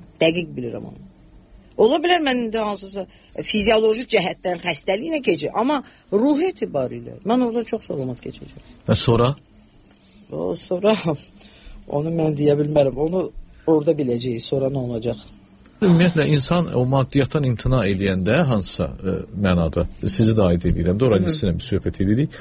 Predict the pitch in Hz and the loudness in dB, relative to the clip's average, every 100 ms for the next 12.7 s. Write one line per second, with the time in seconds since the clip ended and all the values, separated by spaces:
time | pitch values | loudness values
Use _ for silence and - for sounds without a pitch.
0 | - - - - 120 117 - - 190 214 | -16 -16 -12 0 2 4 2 2 4 4
1 | 233 202 113 90 82 85 - 110 98 127 | 4 2 0 -2 -4 -6 -6 -4 0 2
2 | 123 113 123 113 107 101 98 90 107 98 | 2 2 0 2 2 2 0 -2 -2 0
3 | 95 98 98 - 107 98 95 95 98 92 | 2 2 2 2 0 2 2 2 2 2
4 | 95 95 98 95 104 98 90 85 85 87 | 2 0 0 -2 0 2 2 2 2 0
5 | 90 85 - 190 196 220 - 135 180 175 | 2 0 0 -4 -2 -4 0 2 2 2
6 | - 147 175 180 170 - 151 170 - - | -2 -4 -4 -2 -2 0 0 0 -4 -2
7 | 143 123 120 117 123 151 139 127 127 135 | 0 2 0 0 0 0 0 0 2 0
8 | 147 143 117 - 123 120 120 104 101 76 | 0 0 -2 -2 0 2 2 2 2 -2
9 | 78 - 85 85 90 90 - - - 180 | -4 -4 -4 0 0 0 -4 -12 -10 -4
10 | 170 151 151 170 - 185 208 185 160 160 | -2 0 2 4 4 4 4 4 2 2
11 | 160 156 160 180 160 147 147 170 175 160 | 2 0 0 0 2 0 0 0 2 2
12 | 143 147 131 151 - - 151 | 2 0 -2 -4 -2 0 0